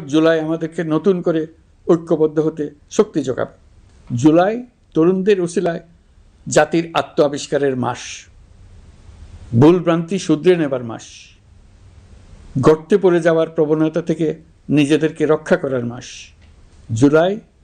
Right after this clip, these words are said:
গ্রামে গঞ্জে, সরকারি বেসরকারি স্কুল কলেজে,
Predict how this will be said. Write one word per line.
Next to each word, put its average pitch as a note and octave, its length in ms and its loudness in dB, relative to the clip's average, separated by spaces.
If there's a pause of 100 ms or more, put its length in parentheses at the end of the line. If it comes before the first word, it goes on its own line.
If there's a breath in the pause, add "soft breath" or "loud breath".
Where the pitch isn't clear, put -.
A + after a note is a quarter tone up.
(140)
গ্রামে D#3 340 0
গঞ্জে, D3 380 -4 (420)
সরকারি D#3 360 0
বেসরকারি D3+ 520 -2
স্কুল F#3 280 0
কলেজে, D3 360 -2